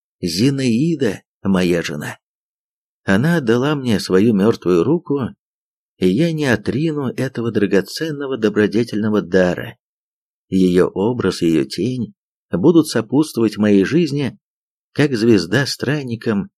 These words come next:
идущим бесконечную пустыню». Одно лето, проведенное на даче для забавы, дало такой дивный оборот целой моей жизни.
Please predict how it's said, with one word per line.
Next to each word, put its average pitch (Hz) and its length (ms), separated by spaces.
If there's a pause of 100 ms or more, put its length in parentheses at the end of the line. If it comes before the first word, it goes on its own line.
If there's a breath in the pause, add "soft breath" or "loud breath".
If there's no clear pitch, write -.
(140)
идущим 127 680
бесконечную 101 960
пустыню». 78 600 (1080)
Одно 95 440
лето, 135 520
проведенное 87 680
на 85 160
даче 135 320
для 82 160
забавы, 147 440
дало 123 280
такой - 540
дивный 113 500
оборот 101 400
целой 156 520
моей 131 280
жизни. 98 520